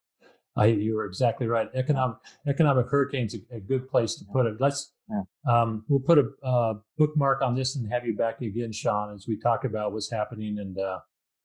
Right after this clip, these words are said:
Speaker 1: we certainly, um, want you to know how much we appreciate you and Mayor McLean and the work that's taking place and, uh, the climate that's, that's, that's connecting here in the state and throughout the city of Boise. So thank you so much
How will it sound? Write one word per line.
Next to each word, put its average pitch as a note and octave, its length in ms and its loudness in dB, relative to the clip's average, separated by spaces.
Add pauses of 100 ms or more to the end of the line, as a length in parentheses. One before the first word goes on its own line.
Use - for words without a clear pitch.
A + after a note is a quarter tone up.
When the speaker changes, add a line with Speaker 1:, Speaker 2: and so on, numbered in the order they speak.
(340)
Speaker 1:
we B2+ 140 6
certainly, C3 560 2
um, G#2 380 0 (360)
want B2+ 280 4
you C3+ 60 -2
to B2 40 0
know A#2+ 100 2
how A#2 120 0
much A2+ 180 -6
we A#2 100 -2
appreciate A2+ 600 -4 (640)
you B2 300 6
and A2+ 80 0
Mayor A#2 200 -2
McLean A2+ 560 -6
and G#2 120 -4
the G2+ 40 -6
work A2+ 220 -2
that's A2+ 140 -10
taking A2 340 -6
place A2 420 -6
and, G#2 440 -6 (720)
uh, G#2 180 4
the G#2 100 -4
climate B2 420 0
that's, G#2+ 200 -8 (240)
that's, G#2+ 240 -12 (180)
that's A2 240 -4
connecting A#2+ 480 -2
here G#2 240 -2
in G2 80 -6
the F#2+ 80 -12
state G2+ 380 -6 (300)
and G2+ 200 -6
throughout G2+ 260 2
the - 40 -14
city G2 240 -6
of F#2 100 -8
Boise. F#2+ 380 -8
So - 240 -10
thank B2 140 0
you A#2 60 -4
so - 140 -8
much G#2+ 180 -6